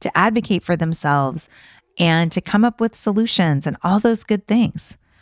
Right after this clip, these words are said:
right? Family meetings are a container that really allow for that development. And listen, you get to decide if you want to bring this into your family. You can decide what to call it, when to run it.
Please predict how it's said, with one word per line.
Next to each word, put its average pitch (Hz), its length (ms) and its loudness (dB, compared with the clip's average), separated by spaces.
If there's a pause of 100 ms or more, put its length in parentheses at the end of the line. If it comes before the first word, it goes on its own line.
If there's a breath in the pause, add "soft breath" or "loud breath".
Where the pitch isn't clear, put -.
(180)
right? 185 320 2
Family 196 300 2
meetings 208 580 4
are 170 160 2
a 165 60 0
container 180 560 2
that 156 180 -2
really 160 280 2
allow 147 320 2
for - 180 -8
that - 260 -4
development. - 800 -6 (960 soft breath)
And 277 180 2
listen, 330 580 0 (480)
you 180 140 4
get 180 140 0
to 180 80 -2
decide 160 500 0 (140)
if 151 140 -8
you 156 100 0
want 143 120 2
to 139 60 -2
bring 143 220 -2
this 131 160 -4
into 123 180 -2
your 117 140 0
family. 90 460 -8 (480 loud breath)
You 190 340 2
can 190 160 0
decide 156 480 0
what - 160 -4
to - 80 -14
call 302 360 0
it, 294 220 0 (460)
when 151 320 -6
to - 140 -14
run 262 300 -2
it. 294 260 0